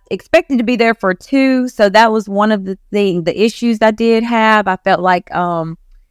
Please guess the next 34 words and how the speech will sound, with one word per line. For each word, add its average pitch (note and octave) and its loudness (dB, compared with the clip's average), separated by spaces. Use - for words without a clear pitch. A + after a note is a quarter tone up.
coming B3 4
in A3 0
as G#3 0
a F#3+ -2
transfer A#3 0
student, E3 -4
because E3+ -2
I F3+ 0
went, E3 -8
attended E3+ -4
a D#3+ -4
community B3 2
college D#3+ 0
before D#3 -4
I C#3 -4
actually D3 -4
started D3 -2
at C#3 -4
my C#3 -6
university C#3+ -6
online. C3+ -6
And E3 -4
in D#3 -2
community A3 2
college, F3 -2
I F3+ 2
was E3 -6
there E3 0
for F3 -6
two F3 -4
years D3 -4
and F3 0
was E3+ -4
going D#3+ -2